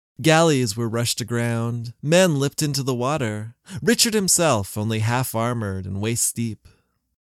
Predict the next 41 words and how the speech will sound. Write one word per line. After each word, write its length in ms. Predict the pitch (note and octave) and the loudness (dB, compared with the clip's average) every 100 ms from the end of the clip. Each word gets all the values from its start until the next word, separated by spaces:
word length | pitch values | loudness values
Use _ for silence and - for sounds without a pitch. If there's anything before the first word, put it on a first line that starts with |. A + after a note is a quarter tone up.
| - | 0
Salah 460 | - F#3+ F#3+ F#3+ D#3 | 4 6 8 6 4
ad-Din 480 | C#3 F3 F3 B2 | 2 0 0 0
was 120 | A2 A2+ | 0 2
in 140 | C#3 | 2
talks 420 | D3 F3+ D3 - | 2 0 0 -2
with 140 | A2+ F#2+ | -4 -2
Jaffa's 460 | A#2 G#2+ A2+ F#2+ | -2 -2 -4 -4
leaders, 760 | A2+ B2+ A2+ G2+ G2+ - - - | -2 -2 -2 -4 -6 -6 -8 -8
still 340 | - - C#4+ C4+ | -8 0 4 6
arranging 540 | D3 C#3+ D#3+ A2+ G#2+ | 6 4 4 0 -2
its 160 | G2 - | -2 -2
surrender. 800 | A2 G2+ A#2 A#2 G2+ F#2+ G#2 A2+ _ _ _ _ | -2 -2 -2 -4 -6 -6 -8 -12 _ _ _ _
He 140 | - | -2
received 520 | G#3+ A#3 - A#3+ G#3+ C#3+ | 2 4 4 4 0 0
whispered 520 | C#3 - - F3+ C#3+ | 2 2 2 0 2
news 560 | B2 B2+ C3 D3 D3+ | 2 2 0 -2 -4
of 160 | B2+ G#2 | -4 -2
Richard's 380 | C3 - C#3 B2+ | 0 0 -2 0
arrival, 760 | A#2+ A2 A2 G#2+ A2 A2 A2+ _ _ - | 0 0 0 -2 -4 -4 -10 _ _ 0
but 160 | E3+ | 4
gave 200 | F3 G3 | 6 6
away 260 | D#3 D3 C3 | 6 4 4
nothing 400 | A#2+ C#3 E3 C3 | 4 2 2 0
of 140 | A2 | -2
it 200 | G2+ G2 - | -4 -6 -2
to 100 | A#2+ | 0
his 180 | A2+ | 0
guests. 800 | - B2 B2+ - - - - - _ _ _ _ _ | 0 0 0 -2 -4 -6 -8 -10 _ _ _ _ _
He 140 | - B3 | -4 -2
probably 480 | C#4+ C#4+ C#4 C4 A#3+ | 2 4 4 2 0
hoped 400 | A#3+ F3+ - - | 2 0 -2 -2
that 140 | A2+ | 0
his 100 | A#2+ | 4
army 400 | C3+ D#3 C3 A2 | 4 4 2 -2
could 180 | - G#2+ | -4 -2
manage 440 | A#2+ A#2+ A2+ A2 | 0 0 0 -2
well 200 | A2+ C3 | 0 2
enough, 540 | B2+ C#3+ C3+ - - - | 0 0 -4 -8 -16 -18
for 280 | - C#4 B3+ | -4 2 4
long 300 | A#2+ G2 G2 | 4 2 0
enough. 520 | G2 G2 - - - | -2 -4 -8 -18 -20